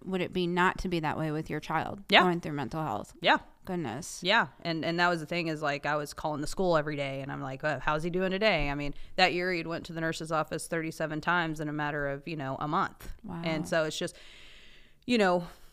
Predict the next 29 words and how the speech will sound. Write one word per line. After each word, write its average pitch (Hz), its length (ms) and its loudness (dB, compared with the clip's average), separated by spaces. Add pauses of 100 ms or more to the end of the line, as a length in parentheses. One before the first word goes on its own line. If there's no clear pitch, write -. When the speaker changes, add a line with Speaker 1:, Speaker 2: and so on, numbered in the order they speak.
(140)
Speaker 2:
your 170 200 0
anxiety's 190 580 6
up. 175 220 6
There, 190 140 2
there's 196 320 4
no 220 220 4
freedom 165 560 -2
in 135 100 -8
that. - 340 -10
And 160 140 -2
Speaker 1:
Right. 160 80 -2
Speaker 2:
whenever 170 260 6
I 175 140 8
was 190 160 6
in 180 140 2
that 160 180 2
spot, 156 440 2
I 156 100 0
knew 156 220 -2
I 151 100 -2
needed 147 280 -4
freedom 156 400 0
'cause 151 200 -4
for 147 160 -4
me, 202 300 4
ultimately, 151 600 0
it 143 80 -4
means, 143 400 -4
like, 127 380 -8